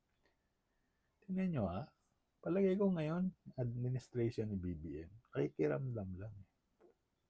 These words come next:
Tingnan nyo, ginigipit yung Davao.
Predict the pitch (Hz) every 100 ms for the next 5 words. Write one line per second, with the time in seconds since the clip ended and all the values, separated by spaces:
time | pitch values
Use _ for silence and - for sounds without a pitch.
0 | _ _ _ _ _ _ _ _ _ _
1 | _ _ _ _ _ _ _ _ _ -
2 | 156 165 117 92 113 123 127 131 - 131
3 | 131 123 113 101 104 95 80 87